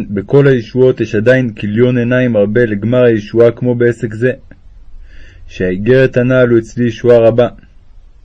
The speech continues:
אך אף על פי כן אין שמחתי בשלמות, כי אין דעתי צלולה כלל ואין אני מבין דבריו. רק אני מבין מרחוק שכל אחד משם מבקש להרוויח הרבה,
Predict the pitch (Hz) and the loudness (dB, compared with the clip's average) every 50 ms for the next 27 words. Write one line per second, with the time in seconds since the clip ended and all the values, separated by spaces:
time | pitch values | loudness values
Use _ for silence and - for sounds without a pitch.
0 | - - - - - - - - - - - - - - - 90 - 123 135 135 | -20 -20 -20 -20 -20 -20 -20 -20 -20 -20 -20 -20 -18 -16 -12 -2 0 0 2 2
1 | 139 127 117 - 139 127 - 135 131 127 127 120 - - 127 135 143 135 139 - | 0 -2 -2 -4 -6 -4 -2 -2 0 0 -2 -4 -4 -2 0 0 0 0 -2 -4
2 | 127 117 107 - 107 104 104 - 131 123 120 113 - - 107 110 123 120 101 - | -6 -8 -6 -6 -8 -8 -6 -6 -4 -2 -2 -4 -4 -4 -4 -4 -2 -4 -4 -6
3 | - - - - - - - - - - - - - - - - - - 107 110 | -10 -18 -20 -20 -20 -20 -20 -20 -20 -20 -20 -20 -20 -20 -20 -20 -12 -6 -2 0
4 | 120 131 139 135 131 120 107 104 - 127 120 - - - 104 110 117 120 120 117 | 2 2 2 4 4 4 2 2 -2 -4 -6 -6 -10 -10 -6 -2 2 2 2 2
5 | 113 - 123 127 127 127 120 107 107 107 117 123 135 127 123 117 110 110 123 127 | 2 0 2 2 4 4 2 0 0 -2 0 0 0 0 0 -2 -2 -2 -2 -4
6 | 120 113 117 117 120 117 104 - - - - - - - _ _ _ _ - - | -2 0 2 4 4 2 2 0 -6 -18 -20 -20 -20 -20 _ _ _ _ -20 -20
7 | - _ - _ _ _ - - - - - - _ - 110 113 120 - 135 135 | -20 _ -20 _ _ _ -20 -20 -20 -20 -20 -20 _ -4 -2 -2 0 2 2 2
8 | 131 127 120 113 120 139 143 135 131 120 117 107 104 - 127 127 117 - 110 104 | 2 2 0 0 2 0 2 2 2 2 0 0 0 0 -2 -2 -2 -4 -8 -4
9 | - 139 135 127 120 113 131 131 135 135 131 120 - - 127 123 120 101 - 95 | -2 0 0 0 0 0 0 0 0 0 -2 -4 -2 -2 -2 -2 -2 -4 -4 -6
10 | 104 98 98 98 101 - 123 127 117 - 117 113 104 101 98 98 117 131 123 110 | -6 -4 -6 -6 -4 -2 -2 -2 -2 -2 0 2 2 2 2 0 0 2 0 0
11 | - 98 101 101 104 107 113 | -2 -4 -6 -4 0 0 0